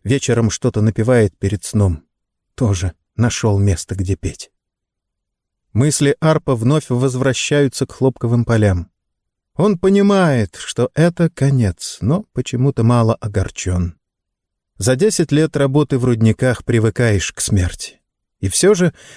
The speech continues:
его интересует, как там, на хлопковых полях. За всё время заключения первый день без работы.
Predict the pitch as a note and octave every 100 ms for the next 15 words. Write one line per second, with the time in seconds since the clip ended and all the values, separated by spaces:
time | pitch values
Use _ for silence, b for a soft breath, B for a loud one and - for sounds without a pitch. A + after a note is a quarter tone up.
0 | B A2 B2+ E3 D#3 D3 C#3 - D#3 D3+
1 | - - - - - D#3 C#3+ - C3 C3
2 | G#2+ F2+ - _ - A2+ - A#2 A2+ -
3 | A2+ G#2 - - G2+ G2+ F2 - _ _
4 | _ _ _ _ _ _ _ _ - G#2+
5 | G#2 C#3+ C3+ C#3+ C3+ A#2+ A#2+ B2 - D#3+
6 | D3+ A#2+ F#2+ _ _ C3+ C#3+ C3 B2+ A2+
7 | C3+ B2 B2 A#2+ B2 A2+ G#2+ F#2 G2+ E2+